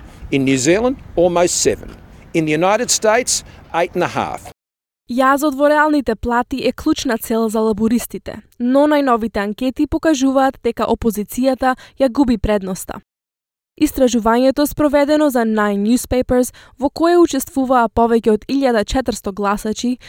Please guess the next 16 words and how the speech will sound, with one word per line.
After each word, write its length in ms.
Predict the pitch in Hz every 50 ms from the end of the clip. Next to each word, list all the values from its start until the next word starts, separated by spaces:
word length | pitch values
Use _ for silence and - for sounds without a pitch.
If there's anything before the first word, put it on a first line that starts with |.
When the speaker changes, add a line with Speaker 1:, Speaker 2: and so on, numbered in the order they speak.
| - - -
Speaker 2:
сугерира 520 | - - 320 269 311 302 311 311 320 320 302
дека 200 | 311 - 262 226
поддршката 640 | - 226 196 - 226 240 - - 254 240 - 226
за 100 | 214 208
лабористите 800 | 208 202 202 180 202 208 202 240 240 - - 277 - - 294 294
опаднала 760 | - 220 214 - - 220 226 208 220 208 196 196 208 247 302 - - - - -
и 100 | - 311
дека 240 | 254 - - - 254
коалицијата 720 | - 226 220 220 214 208 - - 254 254 247 247 - 262 262
напредува. 600 | 247 233 220 - 226 196 190 180 185 190 - - - _ _ _ _ _ _ _ _ _ _
Лабористите 640 | 254 262 262 233 285 320 339 339 - 381 - 349 320
се 220 | - - 262 233
уште 260 | 240 240 - - 226 214
водат 400 | 196 220 262 254 277 277 - -
по 120 | 262 254
преференциите, 1000 | 247 233 226 - - 214 208 208 208 196 - 233 208 190 190 - - - - 196